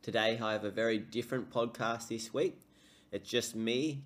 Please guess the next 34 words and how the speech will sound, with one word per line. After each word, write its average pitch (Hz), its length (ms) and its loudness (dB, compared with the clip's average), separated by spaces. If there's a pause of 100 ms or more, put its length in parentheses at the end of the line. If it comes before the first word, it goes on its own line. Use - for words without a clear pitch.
chatting 120 360 0
about 110 300 2
a 104 60 -2
topic - 480 -6
that 107 160 0
I've 98 180 0
looked 117 300 -4
into 117 560 -2
and 107 180 -2
I 101 80 -2
find 104 460 0
really 107 300 0
fascinating. 87 920 -6
So, 95 340 0 (680)
a - 20 -20
topic - 440 0
that 110 420 2
I 107 80 2
really 110 180 4
wanna 104 220 2
share. 120 340 2 (560)
This 131 220 -4
week's 135 340 0 (100)
topic, 139 520 -4
and 113 160 2
I'm 117 80 0
gonna 127 180 2
do 110 160 2
topics 110 400 -2
like 104 180 -4
this 110 280 -6
in 104 100 -6
the 98 80 -4
future, 117 500 -2